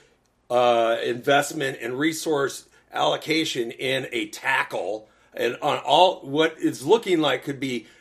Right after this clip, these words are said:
an all-pro tackle that plays for us for a long time. And instead of, instead of using that on defensive tackle, and then he spun around and used two picks on defensive tackles. Uh, okay, they're not the elite guy,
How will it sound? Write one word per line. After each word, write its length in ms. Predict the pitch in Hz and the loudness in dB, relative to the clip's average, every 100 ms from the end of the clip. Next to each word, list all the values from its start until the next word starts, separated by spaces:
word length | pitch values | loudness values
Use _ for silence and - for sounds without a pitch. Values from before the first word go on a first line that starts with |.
| _ | _
an 140 | 123 - | -8 -2
all-pro 640 | 160 156 147 147 127 120 | 2 4 2 2 2 2
tackle 640 | - 117 110 - 92 98 _ - | -2 -2 -2 -6 -12 -12 _ -6
that 180 | 139 - | -6 2
plays 260 | 180 170 | 2 2
for 180 | - 131 | 0 -6
us 100 | - | -6
for 140 | - 123 | -6 -6
a 60 | |
long 320 | 117 135 156 | -2 -2 -4
time. 460 | 151 139 107 107 107 _ _ _ _ - | -6 -8 -6 -8 -10 _ _ _ _ -2
And 120 | 170 | 0
instead 480 | 208 185 - 226 208 | 2 0 4 6 6
of, 80 | - | 4
instead 400 | 175 156 208 208 | 0 2 2 4
of 100 | 196 | 2
using 400 | 175 156 143 143 | 2 0 0 -2
that 140 | 135 | 0
on 160 | 135 127 | -2 -4
defensive 440 | 120 - 120 127 - | -8 -8 -8 -10 -8
tackle, 360 | 120 110 151 | -6 -4 -4
and 180 | - 202 | -4 2
then 100 | 226 | 2
he 80 | 240 | 2
spun 320 | - 240 285 | 0 2 4
around 460 | 269 170 156 165 185 - - - | 4 2 2 0 -2 -10 -18 -2
and 200 | 214 226 | 0 2
used 380 | 254 - - | 0 0 -4
two 340 | - 294 339 359 | 4 12 12 12
picks 640 | - 127 - - - - _ - | 6 2 2 -6 -10 -12 _ -2
on 180 | 151 143 | 0 0
defensive 520 | - 151 139 143 117 | -2 -2 -2 -6 -6
tackles. 600 | 131 110 107 131 135 - - - - - 156 | -2 -2 -2 -2 -4 -4 -16 -20 -20 -18 -4
Uh, 180 | 196 196 160 131 | 2 2 2 6
okay, 380 | 156 185 180 208 | 6 6 6 6
they're 160 | 190 | 6
not 360 | 165 165 190 - - _ | 6 4 4 0 -14 _
the 180 | 127 196 | -6 6
elite 460 | 233 226 240 233 131 | 6 8 2 0 -2
guy, 520 | 135 120 117 123 156 | 0 2 2 0 -2